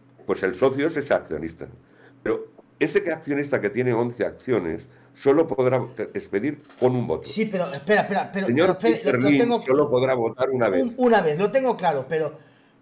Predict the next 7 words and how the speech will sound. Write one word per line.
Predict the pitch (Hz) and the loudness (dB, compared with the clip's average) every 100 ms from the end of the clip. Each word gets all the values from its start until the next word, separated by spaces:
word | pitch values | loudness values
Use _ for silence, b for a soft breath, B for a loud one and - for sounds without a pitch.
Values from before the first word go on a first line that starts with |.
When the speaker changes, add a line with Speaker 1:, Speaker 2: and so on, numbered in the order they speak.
| _ _ _ - | _ _ _ -16
Speaker 2:
¿votan | 170 160 285 294 208 - - | -4 4 6 8 6 4 2
accionistas | 202 - 214 226 302 311 330 311 - - - - - | 2 2 4 4 4 0 2 2 0 -10 -20 -10 0
o | 202 | 4
votan | 262 277 262 | 6 6 4
socios? | - 214 165 156 117 110 - _ _ _ _ _ _ _ - | 2 0 -2 -6 -10 -12 -20 _ _ _ _ _ _ _ -8
Speaker 1:
Por | 101 | 0
dos. | 120 90 - | 2 2 -2